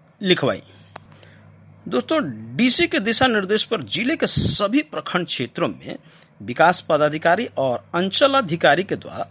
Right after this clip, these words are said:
एक रोस्टर के अनुसार जनता दरबार का आयोजन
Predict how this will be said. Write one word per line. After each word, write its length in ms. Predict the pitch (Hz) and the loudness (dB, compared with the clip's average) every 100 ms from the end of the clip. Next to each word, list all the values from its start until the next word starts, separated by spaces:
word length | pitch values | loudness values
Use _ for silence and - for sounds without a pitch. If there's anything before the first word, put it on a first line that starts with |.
| - - - - - | -16 -20 -20 -20 -14
एक 380 | - - 160 - | -14 -4 -4 -2
रोस्टर 640 | - 135 160 185 - 302 302 | -2 0 2 0 0 -2 -2
के 100 | - | -2
अनुसार 460 | 156 156 - 151 | 0 2 4 2
जनता 380 | 127 151 156 202 | 2 0 4 4
दरबार 400 | 151 135 127 127 | 4 2 2 -2
का 140 | - - | -4 -2
आयोजन 420 | 127 127 110 147 | -2 -2 -4 -8